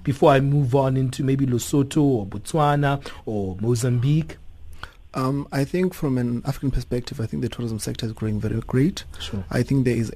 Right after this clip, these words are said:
Speaker 2: actually an appreciation by different governments to realize that there is no other sector that can create jobs, employment at a faster rate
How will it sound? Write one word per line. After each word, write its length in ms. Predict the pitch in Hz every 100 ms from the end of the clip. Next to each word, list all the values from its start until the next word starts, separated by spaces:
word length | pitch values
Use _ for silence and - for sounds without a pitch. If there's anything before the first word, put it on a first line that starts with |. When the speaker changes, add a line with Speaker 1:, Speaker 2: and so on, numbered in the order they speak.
| -
Speaker 2:
actually 280 | 131 135
an 60 | 120
appreciation 600 | 110 - 123 - 131 127
by 140 | 110
different 360 | 101 117 139 120
governments 600 | 113 110 117 127 165 - - -
to 120 | 117
realize 380 | 117 120 113 113
that 220 | 110 - - - - -
there 120 | 127
is 100 | 127
no 160 | 160 -
other 260 | 127 123 117
sector 360 | - 123 -
that 160 | 120 120
can 120 | 127
create 380 | - - 113 120
jobs, 360 | - 120 127 -
employment 440 | 110 123 117 110
at 100 | 117
a 40 |
faster 500 | 110 - 123 - 127
rate 380 | 110 110 107 -